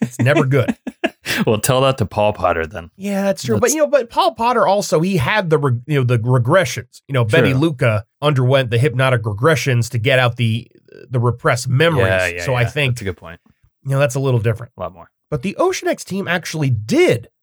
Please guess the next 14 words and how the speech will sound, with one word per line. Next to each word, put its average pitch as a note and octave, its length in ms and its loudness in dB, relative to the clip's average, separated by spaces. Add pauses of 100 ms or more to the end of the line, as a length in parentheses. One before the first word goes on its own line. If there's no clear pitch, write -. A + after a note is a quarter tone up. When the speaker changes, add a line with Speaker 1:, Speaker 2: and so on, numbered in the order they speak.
(180)
Speaker 1:
have C3+ 180 0
more C3 200 2
than A#2 140 2
just B2 180 -2
a A#2 60 -6
single A#2+ 340 -2
sonar E3+ 400 0
image. G2+ 400 -4 (380)
They B2+ 100 0
also B3+ 360 -2
had F#3 180 0
samples D3 580 -2
of D#3+ 160 -4
the C#3+ 160 -4